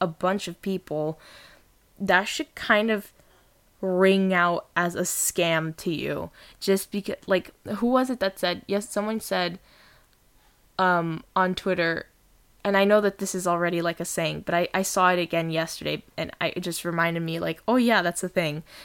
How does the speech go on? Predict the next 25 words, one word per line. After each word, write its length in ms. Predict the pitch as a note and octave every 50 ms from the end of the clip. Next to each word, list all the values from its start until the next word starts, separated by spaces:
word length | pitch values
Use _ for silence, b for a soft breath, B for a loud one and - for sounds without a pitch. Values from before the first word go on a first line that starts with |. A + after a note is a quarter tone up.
| B B
that 280 | - F3+ F3 F3 - -
a 80 | - F3+
broken 380 | - G3 F#3+ F#3 - G3 F#3+
clock 360 | F#3 - F3+ F3 F3 G3 - -
is 180 | F3+ F#3 -
twi-, 220 | - - - D#3 - - -
is 260 | E3+ F3+ F#3 F#3 -
right 260 | F3+ E3+ E3+ - -
twice 380 | - - - E3 E3 F3 - -
a 20 |
day, 360 | D#3+ D#3 D#3 D#3 D#3+ F3 G#3+ - B B B B B B B B B B B B B _
but 100 | G3 E3+
that 140 | F3 F#3 -
doesn't 240 | F#3 F3+ G3+ F#3+ G3
mean 140 | F3+ F3+
you 60 | F3+ E3+
should 200 | - - - -
keep 180 | - F#3 -
it 80 | E3 D#3+
around." 400 | D#3+ E3 D#3 C#3+ - - F3 G#3 A3+
<laughs> 40 | B3+ C4 B B B B B B B B B B B - B B B B B B B B
So, 520 | B - - - F#3+ F#3 F#3 F#3 F3+ F3+ B B B B B B -
um, 500 | F#3+ F#3 F3 E3+ E3 E3+ E3+ E3+ E3 - - _ _ _ _
you 160 | F#3+ G3+ G3
know, 340 | F3+ E3+ E3 E3+ F3 -